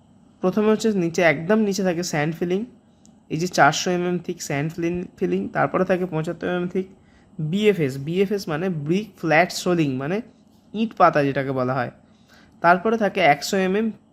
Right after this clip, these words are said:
পিসিসি। পিসিসি মানে প্লেন সিমেন্ট কংক্রিট। কংক্রিট দু ধরনের হয়, একটা পিসিসি, একটা আরসিসি। পিসিসি মানে প্লেন সিমেন্ট কংক্রিট, আরসিসি মানে রিইনফোর্সমেন্ট সিমেন্ট কংক্রিট। প্লেন সিমেন্ট কংক্রিটে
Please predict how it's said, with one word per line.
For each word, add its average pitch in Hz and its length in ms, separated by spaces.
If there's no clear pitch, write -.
পিসিসি। 196 440
পিসিসি 214 360
মানে 180 200
প্লেন 214 320
সিমেন্ট 170 360
কংক্রিট। 139 400
কংক্রিট 196 440
দু 208 120
ধরনের 151 400
হয়, 131 200
একটা - 160
পিসিসি, 185 420
একটা 196 340
আরসিসি। 143 420
পিসিসি 214 400
মানে 220 240
প্লেন 160 300
সিমেন্ট 202 340
কংক্রিট, 208 340
আরসিসি 160 480
মানে 185 280
রিইনফোর্সমেন্ট 208 840
সিমেন্ট 165 300
কংক্রিট। 127 380
প্লেন 208 280
সিমেন্ট 240 320
কংক্রিটে 226 460